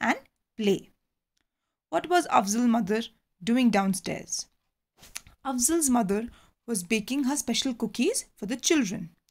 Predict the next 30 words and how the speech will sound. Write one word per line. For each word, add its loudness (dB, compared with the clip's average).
This -6
is -6
what -2
she -4
was -2
doing -2
downstairs. -2
When 2
did -2
Ted -2
and 0
Speaker -2
play 0
fetch? -4
When 0
Speaker -4
comes -2
back 0
from 0
school 0
in 0
the 4
afternoons, 2
Ted -4
and 0
the -2
Speaker 0
used -4
to -2
play 2